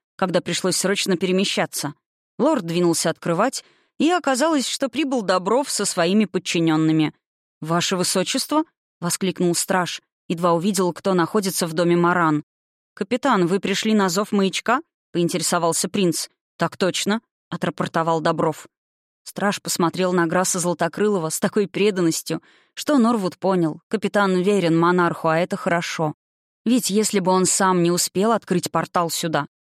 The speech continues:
то еще неизвестно, сумел бы Добров поймать преступницу Олин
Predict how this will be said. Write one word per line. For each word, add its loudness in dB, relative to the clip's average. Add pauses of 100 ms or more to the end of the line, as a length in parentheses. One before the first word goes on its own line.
то -6
еще 0
неизвестно, 2
сумел 2
бы 0
Добров 0
поймать 2
преступницу -2
Олин 0